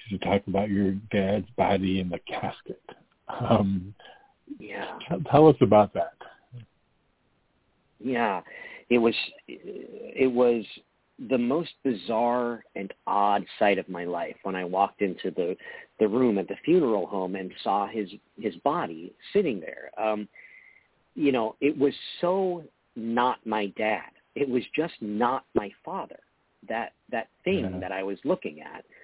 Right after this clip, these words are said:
Speaker 2: was a collection of molecules. You know, it was a collection of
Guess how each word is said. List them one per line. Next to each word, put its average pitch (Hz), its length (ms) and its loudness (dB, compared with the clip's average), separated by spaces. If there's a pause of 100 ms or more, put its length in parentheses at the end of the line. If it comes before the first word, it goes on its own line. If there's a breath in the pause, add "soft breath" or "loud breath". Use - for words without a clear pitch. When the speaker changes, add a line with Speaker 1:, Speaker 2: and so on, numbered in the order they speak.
(200 soft breath)
Speaker 2:
was 120 160 -2
a 123 40 2
collection 135 600 0
of 92 80 -8
molecules. 127 800 -6 (100)
You 117 160 -2
know, - 220 -10
it 120 60 -2
was 101 180 -6
a 117 40 -8
collection 135 520 0
of 90 100 -10